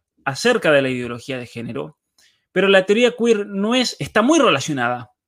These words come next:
obviamente, con la ideología de género, pero no es lo mismo. Y aquí vamos a hacer una explicación que yo espero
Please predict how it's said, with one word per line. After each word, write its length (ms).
obviamente, 480
con 220
la 220
ideología 520
de 80
género, 340
pero 140
no 160
es 80
lo 100
mismo. 400
Y 80
aquí 180
vamos 280
a 40
hacer 180
una 160
explicación 680
que 140
yo 140
espero 580